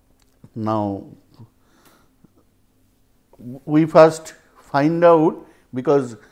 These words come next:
we will have to put our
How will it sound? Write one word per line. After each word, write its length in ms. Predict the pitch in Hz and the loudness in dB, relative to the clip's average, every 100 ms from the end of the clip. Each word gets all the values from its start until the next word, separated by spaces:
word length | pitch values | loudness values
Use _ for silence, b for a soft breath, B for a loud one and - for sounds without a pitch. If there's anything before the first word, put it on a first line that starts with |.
| b | b
we 220 | - 147 151 | -8 -4 0
will 80 | |
have 200 | 151 151 | 0 0
to 400 | 165 156 147 147 - _ _ _ _ _ _ _ _ _ _ _ - | -2 -2 -2 -6 -18 _ _ _ _ _ _ _ _ _ _ _ -4
put 220 | 151 151 | 0 6
our 360 | 147 151 139 | 8 8 6